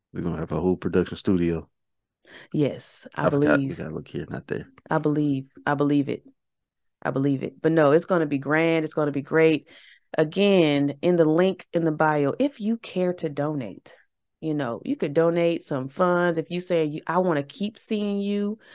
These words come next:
Speaker 2: I wanna keep supporting you, I'm thankful for having y'all," go ahead. It could be a dollar.
Speaker 1: Yep.
Speaker 2: It could be five dollars. It could be ten dollars. Whatever it is,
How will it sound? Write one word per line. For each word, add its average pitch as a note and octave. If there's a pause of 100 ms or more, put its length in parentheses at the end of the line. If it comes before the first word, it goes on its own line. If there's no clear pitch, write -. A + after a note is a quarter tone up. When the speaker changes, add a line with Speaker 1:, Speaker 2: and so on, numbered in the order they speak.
(180)
Speaker 2:
I -
wanna D3
keep C#3+
supporting G3
you, F#3+
I'm C#3+
thankful F3+
for C#3
having F3+
y'all," F#3 (380)
go A4
ahead. D#4+
It D4+
could B3+
be F#3
a D3
dollar. C#3+ (300)
Speaker 1:
Yep. A#2 (320)
Speaker 2:
It C4+
could F#3+
be D#3+
five A3
dollars. - (140)
It A#3+
could G3+
be D3
ten F#3+
dollars. C3 (300)
Whatever D#4
it B3+
is, A#3